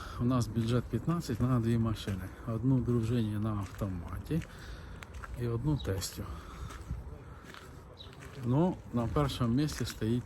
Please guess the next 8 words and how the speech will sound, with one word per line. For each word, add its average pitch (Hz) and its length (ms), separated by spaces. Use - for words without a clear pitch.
тесть. - 420
Так - 100
що 107 240
шукаємо 107 500
тестю, 165 400
а - 40
потім 127 320
дружині. 101 680